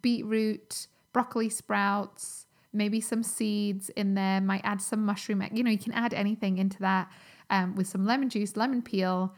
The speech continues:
I might add a cup, like, a drop of stevia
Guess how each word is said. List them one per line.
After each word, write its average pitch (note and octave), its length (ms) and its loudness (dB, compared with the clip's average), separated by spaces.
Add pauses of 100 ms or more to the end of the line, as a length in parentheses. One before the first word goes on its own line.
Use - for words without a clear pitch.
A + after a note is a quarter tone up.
I G#3 60 -6
might A#3 180 0
add G#3+ 120 0
a F#3+ 40 -2
cup, - 440 -4
like, A3+ 160 -2
a G3+ 100 6
drop G#3 400 4
of A#3 80 2
stevia B3+ 640 2